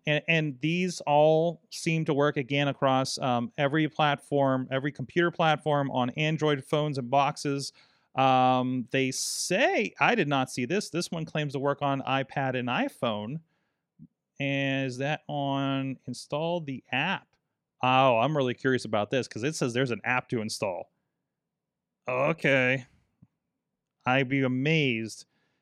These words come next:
if this one made it past the App Store when others haven't. And then, of course, Google T V is listed here as well. Um, but the one that I'm really excited about,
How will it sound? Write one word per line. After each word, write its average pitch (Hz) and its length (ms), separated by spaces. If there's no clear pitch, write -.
if 120 140
this 143 200
one 131 160
made 131 160
it 120 80
past 117 240
the 117 140
App 110 200
Store 107 200
when 104 120
others 107 280
haven't. 110 260
And 113 100
then, 113 260
of 127 100
course, - 240
Google 117 280
T 113 200
V 107 140
is 101 120
listed 104 320
here 104 160
as 101 100
well. 110 380
Um, 143 600
but 151 180
the 151 140
one 156 400
that 214 160
I'm 139 200
really 226 440
excited 147 480
about, 98 340